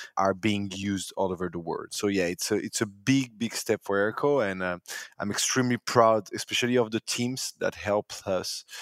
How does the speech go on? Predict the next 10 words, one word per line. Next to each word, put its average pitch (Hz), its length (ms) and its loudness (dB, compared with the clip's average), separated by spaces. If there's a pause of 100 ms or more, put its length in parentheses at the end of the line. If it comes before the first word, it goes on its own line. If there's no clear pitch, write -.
(220)
go 107 140 4
towards 101 540 0
that 98 300 0 (680)
and 92 160 -6
finally 95 420 -2
achieve - 560 -4 (300)
that - 180 -2
Series 90 300 -4
C 107 180 -2
round 104 360 0